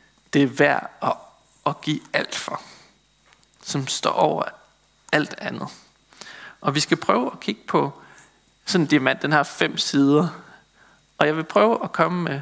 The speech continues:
fem sådan, øhm, facetter, kunne vi sige, i, øh, af evangeliet, som vi finder i den her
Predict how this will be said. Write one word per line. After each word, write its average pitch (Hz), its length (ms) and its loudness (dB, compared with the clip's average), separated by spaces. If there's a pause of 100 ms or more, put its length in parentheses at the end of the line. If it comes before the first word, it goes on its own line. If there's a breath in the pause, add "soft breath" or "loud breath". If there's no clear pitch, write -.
(140)
fem - 420 -4 (680 loud breath)
sådan, 147 360 0
øhm, 117 460 -2 (1300 loud breath)
facetter, - 880 2 (280 loud breath)
kunne 131 160 2
vi 127 80 2
sige, 143 440 2 (360)
i, 139 340 4
øh, 131 400 -6 (120)
af 139 140 -4
evangeliet, 131 640 -4 (120)
som - 240 -6
vi 123 60 -6
finder 151 300 -4
i 120 80 -6
den 135 240 -8
her 117 160 -8